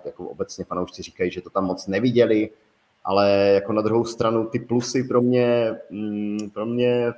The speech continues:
pro mě převažují. No a nebo to, co Kubo říkal, že vlastně Mikloško has his back, dá se, dá se říct. Prostě Mikloško za ním stojí a to je, a to je strašně důležité, že ten tandem, eh, tady těch dvou lidí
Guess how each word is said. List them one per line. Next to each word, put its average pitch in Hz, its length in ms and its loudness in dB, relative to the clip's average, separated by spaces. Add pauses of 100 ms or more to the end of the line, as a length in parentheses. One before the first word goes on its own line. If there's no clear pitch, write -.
pro - 120 -16
mě 123 160 -10
převažují. 123 580 -12
No 90 80 -4
a 87 140 -2
nebo 90 180 -8
to, 95 140 -20
co 95 120 -18 (100)
Kubo 98 200 -6
říkal, 104 360 -2
že 92 100 -10
vlastně 92 380 -4 (840)
Mikloško 120 560 4
has 98 280 -2
his 107 260 -4
back, 120 360 2 (180)
dá 85 120 -8
se, - 180 -14
dá 90 200 -4
se - 140 -10
říct. 85 200 -14
Prostě - 280 -10
Mikloško 95 420 -4
za 107 80 -2
ním 85 220 -4
stojí 156 420 -2
a 127 60 -2
to 123 140 0
je, 120 200 4
a - 80 -6
to - 100 -4
je 110 80 -4
strašně - 380 -8
důležité, 131 440 -2
že 87 100 -12
ten 98 200 -6
tandem, 104 600 0 (580)
eh, 92 240 -6
tady 98 180 -6
těch 95 160 -10
dvou 104 220 0
lidí 98 400 -6